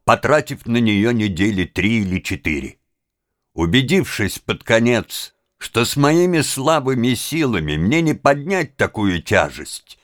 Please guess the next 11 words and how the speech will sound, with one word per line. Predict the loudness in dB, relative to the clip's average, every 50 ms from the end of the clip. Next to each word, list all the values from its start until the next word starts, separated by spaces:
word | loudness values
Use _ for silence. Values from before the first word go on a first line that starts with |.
| _ _ _ _ _ _ _ _ -2
я | 2 4 4 4
принялся | 2 0 -2 0 0 0 0 -2 -2 -2 -2 -2 -2
подкапывать | -2 _ -2 -2 -2 -2 -6 -2 0 0 0 0 -2 -6 -4 -4 -6 -8 -8
песок | _ -6 -6 -4 -4 0 0 0 0 -2 -6
с | -6 -6
одного | -4 -2 0 0 0 0 0 -2 0
бока | 0 -2 -2 -2 -4 -8
шлюпки, | -8 -6 -6 -2 -2 -2 -2 -4 _ -6 0 0 0 0 -2 _ _ _ _ _ _ _ _
чтобы | -8 -2 0 0 2 4 4
она | 4 4 2 2 0
упала | 2 0 0 -2 -2 0 2 2 2 2 -2 -2 -4 -6 -8